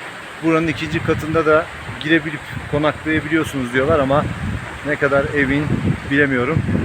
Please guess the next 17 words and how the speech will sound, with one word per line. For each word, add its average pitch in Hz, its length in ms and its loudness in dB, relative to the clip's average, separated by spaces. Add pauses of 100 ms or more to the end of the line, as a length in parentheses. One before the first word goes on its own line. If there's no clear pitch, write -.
(240)
Evet, 175 140 4 (100)
burası 214 440 4 (800)
hes 208 200 2
istasyonu 175 520 2
arkadaşlar. 165 640 2 (1300)
Şimdi 196 480 4 (160)
şu - 160 -6
köprüden 190 540 2
geçip 190 340 0 (100)
hemen 175 300 0 (220)
ilk 214 280 0
viraja 165 380 4
başlıyoruz. 170 480 2
Şöyle 156 560 4
dönüyoruz, 170 560 2 (100)
döne 160 280 4
döne. 151 300 4